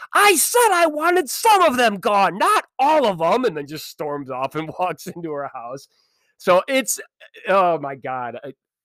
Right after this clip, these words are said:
I, I, the, just how much time they spent focusing on these side characters, you know, who really don't need to be in the, actually for this, yeah, they do have, that's kinda what this whole show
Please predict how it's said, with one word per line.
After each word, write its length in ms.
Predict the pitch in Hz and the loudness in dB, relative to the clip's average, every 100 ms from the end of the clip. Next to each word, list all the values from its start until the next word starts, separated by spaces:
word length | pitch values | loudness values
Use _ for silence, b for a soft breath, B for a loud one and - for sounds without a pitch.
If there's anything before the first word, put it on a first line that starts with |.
| - | -6
I, 200 | 170 175 | -4 -4
I, 120 | 208 | -6
the, 240 | 202 160 233 - 190 | -8 -12 -12 -14 -12
just 220 | 165 233 | -6 -6
how 260 | - 262 349 | 2 4 6
much 220 | 339 - | 4 2
time 260 | - 220 226 | 0 2 4
they 120 | 160 | 0
spent 340 | 151 - 170 - | 0 0 0 0
focusing 520 | - 165 160 147 139 135 | 2 2 0 -6 -6 -4
on 180 | 131 139 | -2 -2
these 300 | 135 135 117 _ _ _ _ | -4 -10 -12 _ _ _ _
side 480 | - - 170 208 147 | -8 -2 0 0 -2
characters, 800 | 143 135 104 - 85 80 - - | -2 -2 -4 -8 -16 -16 -20 -10
you 80 | 127 | -2
know, 180 | 139 | 0
who 140 | 143 180 | 0 0
really 260 | 185 302 | 2 2
don't 280 | 220 175 214 | 2 2 2
need 140 | 185 190 | 0 -4
to 60 | 170 | -2
be 100 | 170 | -2
in 80 | 147 | -2
the, 140 | 156 | -4
actually 360 | 160 156 - 139 | -4 -4 -8 -10
for 160 | 131 | -10
this, 200 | 120 117 - | -10 -12 -12
yeah, 160 | 120 95 | -14 -14
they 140 | 101 87 | -18 -16
do 160 | 104 85 | -16 -14
have, 120 | 78 | -14
that's 160 | 95 - | -16 -16
kinda 260 | - 87 | -14 -12
what 200 | 85 85 | -12 -14
this 120 | - - | -14 -12
whole 200 | 85 82 | -10 -10
show 280 | - 85 | -8 -10